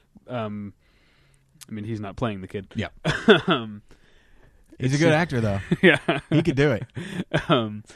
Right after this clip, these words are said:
Speaker 1: I imagine it like, like when Jim Carrey and Kate Winslet are under the table in, uh, Eternal Sunshine of the
Speaker 2: <laughs>
Speaker 1: Spotless
Speaker 2: Exactly.
Speaker 1: Mind, just, like, forced perspective and stuff like that.
Speaker 2: And you, of course, know my five-year-old with an insanely long face.
Speaker 1: <laughs> Yeah. Um, but, uh, and he's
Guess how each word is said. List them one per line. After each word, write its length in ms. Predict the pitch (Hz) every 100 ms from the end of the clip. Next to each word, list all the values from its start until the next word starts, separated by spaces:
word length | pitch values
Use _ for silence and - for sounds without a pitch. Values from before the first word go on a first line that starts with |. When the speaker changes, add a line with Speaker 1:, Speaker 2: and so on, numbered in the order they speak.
| - - - 95 _ -
Speaker 1:
I 80 |
imagine 300 | 117 113 110 107
it 120 | 107
like, 360 | 104 98 - -
like 160 | 104 98
when 120 | 104
Jim 160 | 107 104
Carrey 220 | 110 104
and 80 | 104
Kate 120 | 104
Winslet 300 | 104 104 107
are 60 | 104
under 160 | 104
the 80 | 101
table 440 | 101 107 107 110 107
in, 200 | 104 104
uh, 340 | 104 104 104
Eternal 280 | 214 156 117
Sunshine 300 | 131 127 175
of 60 | 156
the 60 |
Speaker 2:
<laughs> 260 | 185 143 -
Speaker 1:
Spotless 300 | - 123 123 117
Speaker 2:
Exactly. 180 | 120
Speaker 1:
Mind, 120 | 120 117
just, 140 | -
like, 120 | 113
forced 260 | 285 117 -
perspective 420 | 117 113 110 117
and 100 | 113
stuff 160 | 120 113
like 120 | 117
that. 80 | 120
Speaker 2:
And 100 | 135
you, 100 | 127
of 100 | -
course, 320 | 131 120 131
know 180 | 120 113
my 260 | 107 104
five-year-old 580 | - 120 110 107 110 123
with 120 | 110
an 80 | 107
insanely 600 | 101 98 - 117 110 107
long 280 | 107 104 101
face. 460 | 135 101 123 160 220 196
Speaker 1:
<laughs> 80 |
Yeah. 600 | 190 - 160 - 185 143 - - - 175 208 - 151
Um, 360 | 175 127 113 117 - - - - - - -
but, 180 | 131 120
uh, 320 | 113 101 78 - - -
and 160 | 139 123
he's 720 | 147 135 127 - - -